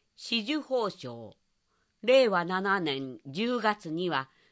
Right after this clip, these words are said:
重要無形文化財尺八保持者、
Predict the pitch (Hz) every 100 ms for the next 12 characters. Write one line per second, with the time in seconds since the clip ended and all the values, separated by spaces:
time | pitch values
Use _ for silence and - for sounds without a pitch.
0 | - 147 233 311 302 285 277 262 233 220
1 | 247 233 208 214 202 196 185 160 135 131
2 | _ _ _ - 196 208 262 254 240 226
3 | 185 165 - 175 175 180 143